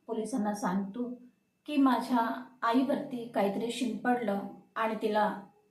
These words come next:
लायटरने पेटवून दिलं. ही घटना ग्रेटर नोएडा या ठिकाणची आहे. तिथे सातसरच्या मंडळीने आपल्या सुनेला जाळून टाकलेलं आहे.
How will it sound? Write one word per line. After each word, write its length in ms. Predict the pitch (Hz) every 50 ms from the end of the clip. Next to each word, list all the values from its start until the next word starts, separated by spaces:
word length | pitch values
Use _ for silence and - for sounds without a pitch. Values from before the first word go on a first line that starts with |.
| _ _ _ _ _ _ _ -
लायटरने 760 | 233 226 220 220 - 269 262 254 247 247 214 - - - - - - _ _ _ _ _ _ -
पेटवून 360 | 247 240 247 262 262 254 254
दिलं. 320 | 247 208 196 190 185 190 214 254 - - - - - _ _ _ _ _ _ _ _ _ _ _ _ _ _ _ _ _ _ _ _ -
ही 100 | 330 330
घटना 600 | 285 277 - - 254 254 247 247 247 - - - 302 254
ग्रेटर 260 | 247 247 247 254 262
नोएडा 500 | 262 285 269 254 233 214 202 208 208 208 - - - - - _ _ _ _ _ _ _ _ -
या 160 | 247 240 233
ठिकाणची 560 | - - 262 254 247 208 214 202 - 247 214
आहे. 360 | 190 196 196 - - 214 104 - - - - - - _ _ _ -
तिथे 240 | 277 254 262 294 277
सातसरच्या 720 | 269 - 220 196 196 196 - - - 294 269 - 277 254
मंडळीने 880 | 240 240 208 202 208 220 208 208 208 208 214 208 185 - - - - - _ _ _ _ _ _ _ _ _ -
आपल्या 320 | 233 233 - 240 240 240
सुनेला 580 | 240 254 247 226 226 220 220 214 208 208 202 - - - - - - _ _ _ _ _ _ _ _ _ - 247
जाळून 360 | 220 240 226 220 247 285 285
टाकलेलं 420 | 285 240 - - 208 196 190 190 190
आहे. 380 | 202 202 196 202 202 - -